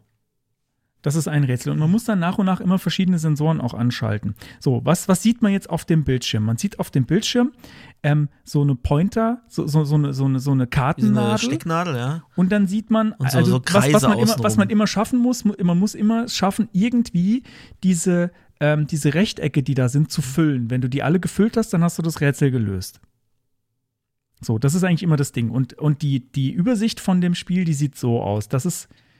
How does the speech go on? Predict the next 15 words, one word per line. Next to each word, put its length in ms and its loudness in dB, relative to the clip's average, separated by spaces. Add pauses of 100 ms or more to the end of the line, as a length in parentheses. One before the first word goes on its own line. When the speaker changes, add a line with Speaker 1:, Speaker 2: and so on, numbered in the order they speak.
(200)
Speaker 1:
das 180 0
ist 160 -2
das 100 4
Spielfeld. 580 -2
Das 120 -4
ist 100 -2
im 80 4
Speaker 2:
Okay. 80 0
Speaker 1:
Prinzip 220 2
eine 120 2
Matrix 520 0
aus 200 0
lauter 300 2
bunten 460 0
Rechtecken. 560 -2